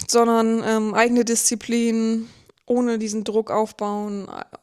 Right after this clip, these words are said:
zu wissen, „Hey, ich hab eine tolle Herrin, ich bin da“, und man kann mir ja auch zum Beispiel auch schreiben, kommt natürlich nicht immer sofort die direkte Antwort, aber man kann ja auch sein Interesse aufzeigen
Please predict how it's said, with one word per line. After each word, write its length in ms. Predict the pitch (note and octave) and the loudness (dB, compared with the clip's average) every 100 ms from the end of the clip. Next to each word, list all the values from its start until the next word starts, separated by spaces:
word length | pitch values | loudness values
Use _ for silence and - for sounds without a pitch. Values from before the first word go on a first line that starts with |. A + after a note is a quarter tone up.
| - | -12
zu 240 | - G#3+ G#3 | -8 -6 -2
wissen, 380 | A#3 G#3+ G#3 | 0 0 -4
„Hey, 200 | G#3+ A3+ | -4 -4
ich 160 | G#3 - | -4 -6
hab 140 | A3 | -10
eine 120 | G3+ G3 | -10 -6
tolle 260 | A#3 A3+ | -2 -2
Herrin, 480 | A3 A3 G#3+ G#3+ G#3 | -2 -2 -4 -6 -8
ich 220 | G#3 - | -8 -10
bin 380 | - G#3 G3+ - - - - | -10 -12 -12 -14 -18 -18 -6
da“, 360 | A3 A3 A3 | -4 -2 -2
und 340 | G#3 - G#3 - - _ | -4 -8 -12 -14 -16 _
man 200 | G#3+ A#3 | -2 -2
kann 260 | A3 C4+ C#4+ | 2 2 4
mir 120 | B3 | 2
ja 180 | A#3 G#3 | 2 0
auch 160 | F#3+ | -2
zum 160 | - A#3 | -2 0
Beispiel 380 | G#3+ A3+ - A3 | 0 0 0 -2
auch 160 | G#3 | 0
schreiben, 640 | - A#3 B3 C4 C4+ C4+ C#4+ _ _ _ _ _ _ - | 0 2 2 2 -2 -6 -10 _ _ _ _ _ _ -8
kommt 180 | A#3+ A3 | -6 -4
natürlich 280 | G#3+ A#3 A#3 | -4 -4 -2
nicht 200 | A3+ A#3+ | -2 -2
immer 180 | A#3+ | -2
sofort 340 | A3+ G#3+ A#3+ B3 | -4 -4 -4 -6
die 120 | G#3 | -8
direkte 420 | A#3+ A#3 A3+ - | -6 -4 -6 -6
Antwort, 420 | A3 A#3 A#3 A3 | -6 -6 -6 -6
aber 360 | G#3 G#3 G#3 G#3 - _ _ _ _ _ - | -6 -6 -6 -6 -12 _ _ _ _ _ -12
man 140 | A3+ A3+ | -8 -6
kann 200 | - A#3 | -4 -4
ja 100 | A#3 | -4
auch 120 | A3+ | -6
sein 180 | A3+ A#3 | -8 -8
Interesse 380 | A3+ A#3 - - | -8 -8 -6 -4
aufzeigen 560 | C4 - A#3+ A#3 A3 | -6 -4 -4 -4 -6